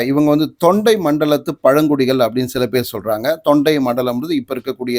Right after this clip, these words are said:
சென்னை, காஞ்சிபுரம், செங்கல்பட்டு, இதை ஒட்டி இருக்கக்கூடிய பகுதிகள்லாம் தொண்டை மண்டலம் அப்படின்னு சொல்லுவாங்க. அதனால பழங்குடிகளாக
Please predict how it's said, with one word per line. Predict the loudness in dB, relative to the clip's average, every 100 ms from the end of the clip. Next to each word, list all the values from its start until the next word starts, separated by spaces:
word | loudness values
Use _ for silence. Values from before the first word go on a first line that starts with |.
| -6
சென்னை, | -6 -4 -4
காஞ்சிபுரம், | 0 2 0 -4 -6 -6
செங்கல்பட்டு, | -8 -10 -8 -6 -8 -6 -6 -6 -12 -12 -2
இதை | 2 4
ஒட்டி | 4 4 2
இருக்கக்கூடிய | 2 -2 0 0
பகுதிகள்லாம் | 0 -2 -2 -2 -2
தொண்டை | -2 0 0
மண்டலம் | 0 -2 -2 -4
அப்படின்னு | -8 -10 -12
சொல்லுவாங்க. | -8 -6 -4 -6 -4
அதனால | 0 2 4 4 2 -2 -16 -20 _ -4
பழங்குடிகளாக | 0 4 4 4 2 2 2